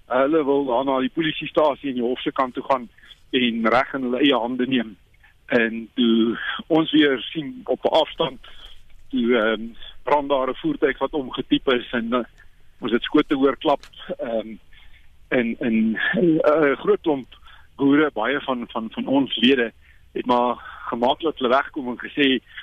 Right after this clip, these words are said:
"Ons het 'n baie lang en trotse rekord van opbou en van welvaart skep en dinge tot stand bring." So, uh, uh,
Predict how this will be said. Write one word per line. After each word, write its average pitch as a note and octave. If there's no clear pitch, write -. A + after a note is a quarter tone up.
"Ons C#3+
het D3
'n D3
baie D3
lang C#3+
en A#2
trotse C3+
rekord C3+
van A#2+
opbou C#3+
en A#2
van A2+
welvaart C#3
skep -
en A#2
dinge B2+
tot C3+
stand C3+
bring." A#2+
So, -
uh, A#2+
uh, A#2+